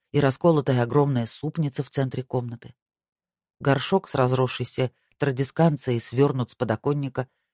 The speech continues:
земля и керамические осколки усеивают пол у окна. «Валя!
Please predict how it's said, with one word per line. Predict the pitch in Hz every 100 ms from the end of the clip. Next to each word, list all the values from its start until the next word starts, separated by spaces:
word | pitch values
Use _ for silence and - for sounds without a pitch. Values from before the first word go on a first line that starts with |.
| _
земля | 117 131 127 139
и | 131
керамические | 135 131 139 - - - 127
осколки | - 165 160 -
усеивают | 123 117 143 147 131 131 -
пол | 139 117 -
у | 104
окна. | 110 - 104 - _ _ _ _ _ _ _ _ _ _ _ _ _ _ _ _ _ _ _
«Валя! | 247 262 143 131 139 143